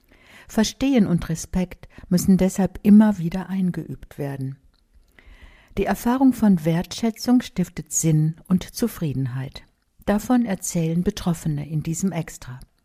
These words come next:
Ein Hotelmanager berichtet, wie er bei den Benediktinern eine neue,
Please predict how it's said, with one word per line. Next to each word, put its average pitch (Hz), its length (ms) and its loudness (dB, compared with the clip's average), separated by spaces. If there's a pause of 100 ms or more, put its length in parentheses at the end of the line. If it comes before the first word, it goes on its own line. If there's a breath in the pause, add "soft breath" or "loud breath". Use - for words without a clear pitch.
(460)
Ein 190 320 0
Hotelmanager 160 920 -2
berichtet, 180 640 -4 (320 loud breath)
wie 196 160 -6
er 233 240 -2
bei 160 160 -8
den 156 160 -4
Benediktinern 180 920 -2
eine 190 220 2
neue, 196 460 0